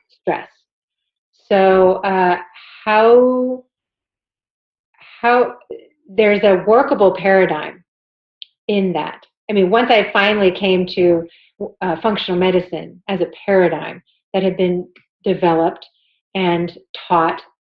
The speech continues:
to hundreds of doctors, I was like, "Whoa, I don't have to make this up. I can apply this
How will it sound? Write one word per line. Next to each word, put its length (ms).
to 500
hundreds 460
of 120
doctors, 560
I 60
was 140
like, 160
"Whoa, 580
I 80
don't 140
have 120
to 60
make 200
this 200
up. 300
I 80
can 140
apply 640
this 280